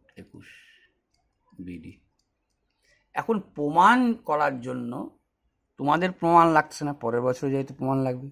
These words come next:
তুমি মনে রাখবা, এইখান থেকে যত বিন্দুই টানা যাক না কেন, মধ্যবিন্দু থেকে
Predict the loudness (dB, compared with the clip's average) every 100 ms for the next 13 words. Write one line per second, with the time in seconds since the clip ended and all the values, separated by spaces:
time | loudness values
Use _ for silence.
0 | _ _ _ _ _ _ _ _ _ _
1 | _ _ _ _ _ _ -4 0 2 2
2 | 2 4 4 4 -2 -2 -2 -6 -6 -2
3 | -2 -2 -6 -4 -2 -2 -2 0 0 0
4 | -2 -6 -8 -8 -6 -8 -6 -6 -4 -6
5 | -10 -14 -16